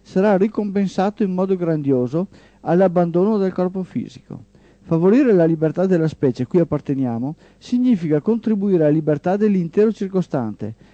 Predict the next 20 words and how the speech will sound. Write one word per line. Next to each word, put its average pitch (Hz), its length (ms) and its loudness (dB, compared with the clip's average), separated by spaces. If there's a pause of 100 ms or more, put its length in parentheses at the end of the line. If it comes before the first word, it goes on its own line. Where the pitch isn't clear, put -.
e 139 160 -2
questo 190 320 2
ripaga 151 360 0
gli 135 100 0
sforzi 131 560 -4
quando 196 380 -2
noi 165 280 0
abbandoniamo 147 680 -4
il 175 80 -2
corpo 165 260 -4
fisico. 110 560 -6 (460)
Non 170 200 0
può 185 140 2
certo 220 340 0
rimediare 180 680 0
alle 156 220 -4
nostre 175 340 -2
eventuali 160 480 0
azioni 185 400 -2
distruttive, 170 720 -6